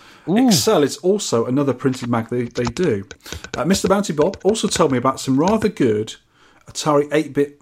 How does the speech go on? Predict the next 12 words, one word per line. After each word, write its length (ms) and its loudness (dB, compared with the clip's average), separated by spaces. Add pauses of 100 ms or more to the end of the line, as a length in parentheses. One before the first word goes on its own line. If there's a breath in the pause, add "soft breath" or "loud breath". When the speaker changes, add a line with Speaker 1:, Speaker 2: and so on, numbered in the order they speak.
Speaker 2:
work 440 -2
in 140 -4
progress 540 -2
arcade 640 -4
ports 720 -12
for 100 -12
the 60 -6
Atari 280 0
eight-bit, 180 -4
which 100 -8
I've 160 -8
got. 360 -4